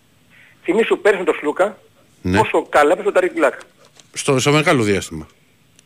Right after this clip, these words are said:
Speaker 2: Τη,
Speaker 1: Τι;
Speaker 2: τη σεζόν. Στο τέλος δεν έπαιξε καλά.
Speaker 1: Μέσα, με-, μετά τον Ιανουάριο.
Speaker 2: Ναι.
Speaker 1: Τάρικ
Speaker 2: Όχι.
Speaker 1: Μπλακ. Που εμένα μ' άρεσε από τη Μακάμπη παλιά.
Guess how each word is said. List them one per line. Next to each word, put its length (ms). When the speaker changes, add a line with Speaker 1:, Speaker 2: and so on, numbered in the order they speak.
Speaker 2:
Τη, 60
Speaker 1:
Τι; 160
Speaker 2:
τη 120
σεζόν. 360
Στο 180
τέλος 260
δεν 100
έπαιξε 260
καλά. 220
Speaker 1:
Μέσα, 300
με-, 140
μετά 180
τον 140
Ιανουάριο. 460
Speaker 2:
Ναι. 160
Speaker 1:
Τάρικ 180
Speaker 2:
Όχι. 100
Speaker 1:
Μπλακ. 200
Που 60
εμένα 160
μ' 40
άρεσε 140
από 100
τη 60
Μακάμπη 300
παλιά. 400